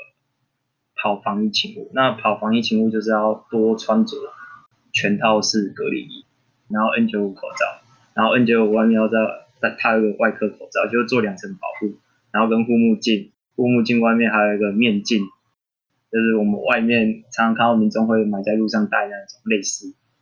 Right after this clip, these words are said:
然后跟法帽啊，鞋子要穿鞋子加鞋套，或是你直接穿雨鞋，因为雨鞋防水，然后回来比较好做清消的。啊，我们现在目前都是穿，穿雨鞋啊，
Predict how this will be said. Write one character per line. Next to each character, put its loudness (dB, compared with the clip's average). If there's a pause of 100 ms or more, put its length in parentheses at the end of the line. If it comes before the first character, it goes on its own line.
然 0
后 2
跟 0
法 -4
帽 0
啊， -4
鞋 0
子 0
要 2
穿 0 (360)
鞋 2
子 -4
加 -2 (160)
鞋 2
套， -2
或 2
是 0
你 2
直 -6
接 0
穿 -2
雨 -12
鞋， -6
因 0
为 0
雨 0
鞋 -4
防 -2
水， -2
然 0
后 2
回 -4
来 2
比 -16
较 0
好 -6
做 -6
清 -6
消 -4
的。 -14 (720)
啊， 2
我 4
们 4
现 2
在 4
目 2
前 0
都 -2
是 -2
穿， -18
穿 0
雨 -4
鞋 -4
啊， -20